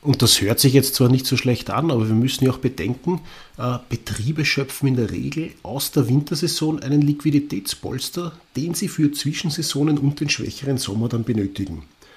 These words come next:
Ähm, besonders häufig fehlt dann im Herbst die Liquidität und der Aufbau eines Liquiditätspolsters war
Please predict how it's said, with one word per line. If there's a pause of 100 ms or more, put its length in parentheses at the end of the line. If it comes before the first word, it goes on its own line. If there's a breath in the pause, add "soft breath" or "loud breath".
(380 soft breath)
Ähm, (420)
besonders
häufig
fehlt
dann
im
Herbst
die
Liquidität (380 loud breath)
und (360)
der
Aufbau
eines
Liquiditätspolsters
war